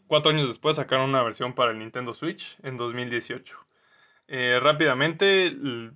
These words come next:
más o menos de qué trata el juego. Se trata de que un grupo de animales o criaturas como de un estilo vikingo, que, pues, son morsas, búhos,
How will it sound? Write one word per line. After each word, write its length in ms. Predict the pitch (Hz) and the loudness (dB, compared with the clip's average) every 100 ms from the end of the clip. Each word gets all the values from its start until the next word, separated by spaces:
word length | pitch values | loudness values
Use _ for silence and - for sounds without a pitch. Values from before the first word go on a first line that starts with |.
| _ | _
más 260 | 143 135 143 | -2 0 2
o 40 | |
menos 160 | 139 131 | 2 2
de 100 | 127 | 2
qué 100 | 131 | 0
trata 260 | 135 135 117 | 2 0 0
el 60 | |
juego. 240 | 127 151 151 | 2 2 2
Se 100 | 139 | 2
trata 300 | 135 135 131 | 0 2 2
de 140 | 120 | 2
que 120 | 127 | 0
un 160 | 127 143 | 2 2
grupo 320 | 147 147 135 | 2 2 0
de 520 | 120 117 113 113 - _ _ - | 2 2 2 2 0 _ _ -2
animales 680 | 123 113 120 147 160 147 | -2 -2 2 4 4 2
o 100 | 123 | -2
criaturas 540 | 113 110 127 127 123 - | -6 -4 0 2 0 -4
como 200 | 117 113 | -10 -4
de 60 | |
un 80 | 135 | -4
estilo 360 | 131 135 131 113 | -2 -2 -2 -2
vikingo, 640 | 104 - 143 160 185 202 _ _ _ _ - | -6 -4 -4 -2 -4 -6 _ _ _ _ -6
que, 400 | 110 107 107 104 | -4 -2 -2 -4
pues, 160 | 123 110 | -6 -2
son 320 | 135 131 127 | -2 -2 -4
morsas, 640 | 120 135 147 151 139 131 | 2 4 4 4 4 2
búhos, 760 | 123 123 139 127 123 - - | 0 2 4 4 2 -4 -16